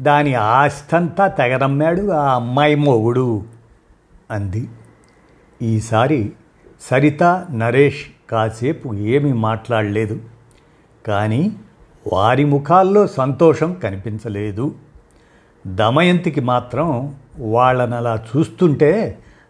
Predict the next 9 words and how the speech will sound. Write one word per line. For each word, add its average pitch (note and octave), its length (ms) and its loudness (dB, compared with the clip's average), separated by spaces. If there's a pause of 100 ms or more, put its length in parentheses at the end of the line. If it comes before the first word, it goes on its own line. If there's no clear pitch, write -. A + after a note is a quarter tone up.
(140)
లోలోపల D#3+ 880 2
సంబరంగా D#3 800 0
అనిపించింది. B2+ 680 -8 (960)
వాళ్ళు A#2+ 420 0
వెళ్ళిపోయిన B2 520 -2
తర్వాత, A#2 580 -4 (840)
"అయినా A2 360 2
గొప్పలకు C#3+ 640 0
కాకపోతే D3 880 0